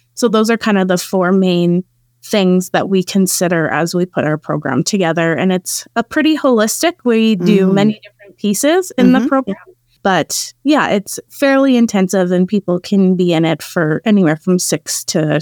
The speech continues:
Speaker 1: twelve months.
Speaker 2: Okay. It sounds to me like it's a very relational kind of situation. Six people can be there at a time. I'm assuming that you have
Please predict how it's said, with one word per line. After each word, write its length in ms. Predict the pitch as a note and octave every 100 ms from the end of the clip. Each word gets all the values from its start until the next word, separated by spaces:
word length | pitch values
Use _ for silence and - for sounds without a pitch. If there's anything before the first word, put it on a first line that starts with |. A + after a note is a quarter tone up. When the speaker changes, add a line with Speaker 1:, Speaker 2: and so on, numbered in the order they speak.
| -
Speaker 1:
twelve 280 | - C3+ -
months. 460 | C#3 G3 - - _ - _ _ _
Speaker 2:
Okay. 580 | E3 F3 F#3 F#3 F#3+ D3+ _ _ _ _ - F3 -
It 160 | F#3+
sounds 320 | - A3+ A3 A3
to 100 | G#3
me 120 | F#3+
like 160 | E3+ E3+
it's 120 | E3+
a 40 |
very 240 | D#3+ D#3+ D#3+
relational 960 | D#3 D3+ D#3 D#3+ - D3 C#3 B2+ F#3 - _
kind 280 | - E3 D#3
of 80 | D3+
situation. 800 | - D3 - D#2 E3 - C#3 - _ - _ -
Six 540 | - F#3+ F3 - - _
people 400 | - F#3 - E3+
can 220 | E3 E3+ E3
be 140 | D#3
there 420 | D#3 D#3 D#3 D3+ -
at 120 | D#3
a 60 | D#3+
time. 640 | - D#3+ D#3+ D#3 D#3+ D#3+ -
I'm 200 | D3 D3+
assuming 420 | D#3 - D#3+ D#3+
that 140 | D#3+ -
you 200 | D#3+ D#3+
have 500 | D3+ D#3 D3+ D3+